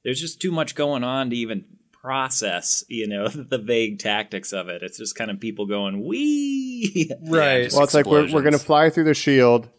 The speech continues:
Speaker 4: The shield's up. Oh, fuck. Let's go attack the ships then."
Speaker 1: Yeah.
Speaker 2: Well, I
Speaker 4: You
Speaker 2: think
Speaker 4: know,
Speaker 2: there
Speaker 4: it's like,
Speaker 2: is, there
Speaker 4: yeah.
Speaker 2: is, like, some convoluted tactics in here, but I think it's kind of, everything is in, in, in,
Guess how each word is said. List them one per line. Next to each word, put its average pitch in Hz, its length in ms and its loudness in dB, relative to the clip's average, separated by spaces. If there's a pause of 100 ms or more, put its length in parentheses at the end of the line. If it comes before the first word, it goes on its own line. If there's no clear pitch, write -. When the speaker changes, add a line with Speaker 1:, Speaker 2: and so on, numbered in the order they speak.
Speaker 4:
The 123 100 0
shield's 135 480 2
up. 107 280 4
Oh, 117 160 2
fuck. 104 400 2
Let's 110 180 -2
go 113 200 2
attack 104 320 -2
the 98 60 -4
ships - 340 -6
then." 71 140 -12
Speaker 1:
Yeah. 104 140 -4
Speaker 2:
Well, - 80 2
I 185 40 2
Speaker 4:
You 180 40 -4
Speaker 2:
think 285 160 -2
Speaker 4:
know, - 60 -4
Speaker 2:
there 208 180 6
Speaker 4:
it's 190 80 4
like, 202 100 6
Speaker 2:
is, 185 140 2 (120)
there 170 180 -2
Speaker 4:
yeah. 170 160 -2
Speaker 2:
is, 175 180 -4
like, 143 320 -2
some 139 160 -8
convoluted 127 640 -2
tactics 117 480 -4
in 110 120 -8
here, 110 260 -4
but 117 120 -6
I 127 80 0
think 147 320 -2
it's 143 160 0
kind 143 280 -2
of, 131 120 -2 (320)
everything 175 460 2
is 147 160 2
in, 139 120 0
in, 135 380 -8
in, 127 460 -2